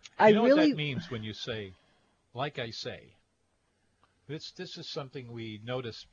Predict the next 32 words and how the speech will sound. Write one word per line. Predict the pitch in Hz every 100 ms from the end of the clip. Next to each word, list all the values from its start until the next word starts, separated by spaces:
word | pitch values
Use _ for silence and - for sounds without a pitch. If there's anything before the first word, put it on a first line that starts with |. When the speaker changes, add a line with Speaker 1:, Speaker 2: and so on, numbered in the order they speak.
| -
Speaker 2:
back | 120 123
in | 123
the | 107
nineteen | 101 113 117 - 113
sixties | 101 - 117 - - - - - - _
on | 220
Speaker 1:
What's | -
Speaker 2:
the, | -
Speaker 1:
that? | -
Speaker 2:
on | 117 110 202 _ _ _
the | 123
old | 127 123 120 104 98
W | 131 110 107
S | 110 -
N | 104
B | 101 101 98
when | 160
Speaker 1:
What's | 160
Speaker 2:
we | 139
Speaker 1:
that? | 107
Speaker 2:
did. | 98 _ _ _ _ _ _ - -
Uh, | 120 113 110 _
is | 143 139
that | 151 135
whenever | 135 127 139 160 175
a | 131
caller | - - 165 120 90 - _ _ _ _ _ 151
into | 147 143 156
the | 127
show, | - 156 127 95 95
Speaker 1:
Mm-hmm. | 185 196 190 - _ _ _ _ -
Speaker 2:
uh, | 131 123 117